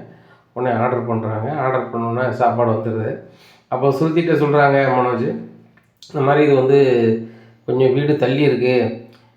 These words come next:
எதுவும் பொருள் வாங்கணும் வைக்கணும்னா கஷ்டம் அப்படி இப்படின்னு சொன்னீங்க, சொன்னேன்ல, இப்போ பார்த்தல ஆர்டர் பண்ணது வந்துச்சா அப்படிங்கிறாங்க.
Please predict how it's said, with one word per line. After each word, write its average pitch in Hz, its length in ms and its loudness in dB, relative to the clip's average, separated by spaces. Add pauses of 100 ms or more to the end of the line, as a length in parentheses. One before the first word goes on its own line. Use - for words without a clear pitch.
(120)
எதுவும் 143 340 2
பொருள் 151 300 2
வாங்கணும் 147 320 4
வைக்கணும்னா 143 460 2 (360)
கஷ்டம் 139 320 0
அப்படி 135 200 2
இப்படின்னு 131 200 0
சொன்னீங்க, 135 380 0 (200)
சொன்னேன்ல, 135 420 2 (240)
இப்போ 127 200 -12
பார்த்தல 135 500 -2
ஆர்டர் 135 320 0
பண்ணது 135 200 0
வந்துச்சா 127 400 -2
அப்படிங்கிறாங்க. 110 580 -4